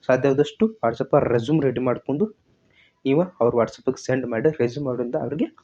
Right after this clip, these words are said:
ಅಟ್ರಾಕ್ಷನ್ ಆಗ್ತದೆ, ಅದರಿಂದ ನೀವು ಸೆಲೆಕ್ಟ್ ಆಗೋ ಚಾನ್ಸ್ ಇರುತ್ತೆ ಸ್ನೇಹಿತರೆ. ದಯವಿಟ್ಟು ನೋಡ್ಕೊಳ್ರಿ ಸ್ನೇಹಿತರೆ. ಇಲ್ಲಿದೆ ಈ ನಂಬರ್ನ ಸಾಧ್ಯವಾದ ನೋಟ್ ಮಾಡ್ಕೊಳ್ರಿ, ಇಲ್ಲ ಸ್ಕ್ರೀನ್‌ಶಾಟ್ ಸೆಂಡ್ ಮಾಡ್ಕೊಳ್ರಿ, ಇಲ್ಲ ನಮ್ಮ Telegram-ನಲ್ಲಿ ಜಾಯಿನ್ ಆಗಿರಿ. ಆ Telegram-ನಲ್ಲಿ ಈ ಪಿ ಡಿ ಎಫ್ನ ಅದಿಲ್ಲ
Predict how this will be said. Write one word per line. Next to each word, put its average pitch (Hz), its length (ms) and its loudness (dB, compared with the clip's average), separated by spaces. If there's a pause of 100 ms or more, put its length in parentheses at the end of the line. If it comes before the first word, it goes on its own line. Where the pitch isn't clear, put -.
(540)
ಅಟ್ರಾಕ್ಷನ್ 127 580 -4
ಆಗ್ತದೆ, 143 320 -2
ಅದರಿಂದ 135 420 -4
ನೀವು 131 120 -6
ಸೆಲೆಕ್ಟ್ 120 320 -6 (420)
ಆಗೋ 127 140 -4
ಚಾನ್ಸ್ 131 380 -10
ಇರುತ್ತೆ 127 260 -2
ಸ್ನೇಹಿತರೆ. 123 400 -8 (720)
ದಯವಿಟ್ಟು 135 320 -2
ನೋಡ್ಕೊಳ್ರಿ - 340 0
ಸ್ನೇಹಿತರೆ. 135 320 -2 (800)
ಇಲ್ಲಿದೆ 143 400 2
ಈ 135 40 0
ನಂಬರ್ನ 131 460 0 (140)
ಸಾಧ್ಯವಾದ 123 320 -2
ನೋಟ್ 127 300 -6
ಮಾಡ್ಕೊಳ್ರಿ, 131 500 -2
ಇಲ್ಲ 123 140 -4
ಸ್ಕ್ರೀನ್‌ಶಾಟ್ 123 540 -6
ಸೆಂಡ್ 127 220 -6
ಮಾಡ್ಕೊಳ್ರಿ, 135 300 -4
ಇಲ್ಲ 131 160 -2
ನಮ್ಮ 151 160 -2 (440)
Telegram-ನಲ್ಲಿ 135 560 0
ಜಾಯಿನ್ 131 200 -2
ಆಗಿರಿ. 131 180 -2
ಆ - 20 2
Telegram-ನಲ್ಲಿ 127 680 -2 (100)
ಈ 165 100 0 (240)
ಪಿ 131 80 -8
ಡಿ 123 80 -4
ಎಫ್ನ 202 220 -8
ಅದಿಲ್ಲ 123 240 -2